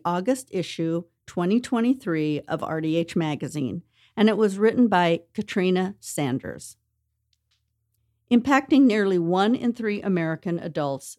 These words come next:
xerostomia has a myriad of etiologies,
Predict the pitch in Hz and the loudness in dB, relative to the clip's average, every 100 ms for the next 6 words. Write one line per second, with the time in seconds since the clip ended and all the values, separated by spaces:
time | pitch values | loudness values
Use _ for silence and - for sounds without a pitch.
0 | - 160 165 190 - 170 151 147 139 - | -6 -2 0 0 -2 -2 0 -2 -4 -6
1 | 156 151 156 160 170 170 - 151 - 185 | -6 -2 -2 0 0 0 -2 -10 -8 -6
2 | 196 196 160 147 156 156 147 143 | -4 -2 -2 0 -4 -4 -6 -6